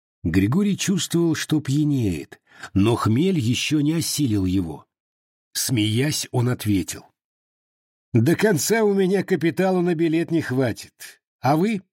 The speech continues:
«Ну, у меня другое положение. Если даже высадят, то пешком по шпалам пойду до конца».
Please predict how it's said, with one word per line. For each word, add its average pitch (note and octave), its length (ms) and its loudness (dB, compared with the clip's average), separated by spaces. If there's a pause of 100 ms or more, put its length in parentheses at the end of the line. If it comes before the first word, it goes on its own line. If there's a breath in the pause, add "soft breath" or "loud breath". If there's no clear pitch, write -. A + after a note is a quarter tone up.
(720)
«Ну, A#3 300 2 (440)
у A3 80 4
меня G3 320 2
другое D#3 380 2
положение. F2+ 640 -4 (800)
Если F#3 520 0
даже D3 380 0
высадят, G3 640 0 (340)
то D3 140 2
пешком D3+ 640 0
по B2+ 180 2
шпалам F#3+ 680 0 (380 loud breath)
пойду C3 500 2
до C3 280 -2
конца». C#3+ 640 -4